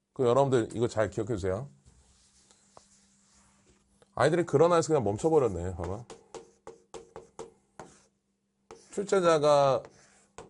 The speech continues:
수능이 이제 삼십 년 되기 때문에 영어 실력은 고만고만하고 내용 파악이 된다고 했을 때 우리 학생들 노릴 수 있는 방법 중에 하나가 그러나 뒤에 있는 말을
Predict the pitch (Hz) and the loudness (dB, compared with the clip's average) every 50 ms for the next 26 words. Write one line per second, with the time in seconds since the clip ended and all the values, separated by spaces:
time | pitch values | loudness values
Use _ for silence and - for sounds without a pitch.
0 | _ _ _ _ _ _ _ _ - - - 185 190 185 190 185 160 117 123 120 | _ _ _ _ _ _ _ _ -14 -8 -6 -4 -2 0 0 0 0 -2 -4 -4
1 | - 175 190 170 196 196 190 175 160 139 - - 113 104 110 - - 113 117 113 | -4 -4 -4 -2 -2 0 0 0 -2 -4 -4 -6 -6 -4 -6 -4 -2 -2 -2 -2
2 | 110 113 151 147 113 85 82 - _ _ _ _ _ _ _ _ _ _ _ _ | -2 -2 -2 -2 -4 -6 -8 -14 _ _ _ _ _ _ _ _ _ _ _ _
3 | - - 113 127 143 151 147 - 151 151 147 131 120 131 131 127 127 120 110 - | -6 -2 0 0 2 0 0 0 0 2 2 2 2 2 2 2 0 -2 -6 -8
4 | - - 113 117 120 123 113 107 117 113 117 117 107 110 92 95 101 113 104 120 | -8 -4 -2 -2 -2 -2 -2 -2 -2 0 0 0 -2 -2 -2 -2 -2 -2 -2 -2
5 | 117 110 110 98 95 90 90 101 104 101 - - - 95 95 107 113 95 98 113 | -2 -2 0 -2 -4 -2 -2 -2 -2 -4 -6 -8 -8 -6 -6 -6 -6 -6 -8 -8
6 | 117 - 127 117 110 95 95 107 127 123 - 113 110 101 98 90 90 92 92 - | -8 -6 -6 -4 -4 -2 -2 -2 -2 -4 -6 -8 -8 -8 -8 -8 -8 -8 -8 -8
7 | - - 98 95 92 104 123 123 107 104 127 123 95 82 - _ _ _ _ _ | -8 -10 -8 -8 -6 -4 -4 -4 -2 -2 -2 -4 -4 -6 -12 _ _ _ _ _
8 | _ _ _ _ _ _ _ _ _ _ _ _ _ - - 139 151 160 165 160 | _ _ _ _ _ _ _ _ _ _ _ _ _ 0 2 2 4 4 4 2
9 | 156 - - - 131 131 131 131 131 - - - 117 113 117 120 120 120 113 101 | 2 0 -2 -2 2 2 2 2 0 -2 -6 -10 -8 -6 -4 -4 -4 -2 -2 -2
10 | 101 101 127 170 196 | 0 2 2 0 0